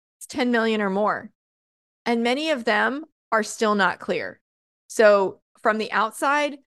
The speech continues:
they might look like they have it all together. They might have built a business that has very, very little profit margin, but big numbers. I've seen these types of businesses, and they're churning and burning through clients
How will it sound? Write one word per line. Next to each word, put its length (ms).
they 80
might 180
look 160
like 160
they 100
have 160
it 60
all 100
together. 500
They 200
might 180
have 160
built 220
a 60
business 500
that 160
has 340
very, 500
very 320
little 360
profit 480
margin, 480
but 180
big 180
numbers. 560
I've 200
seen 300
these 220
types 260
of 80
businesses, 680
and 460
they're 100
churning 400
and 120
burning 340
through 140
clients 640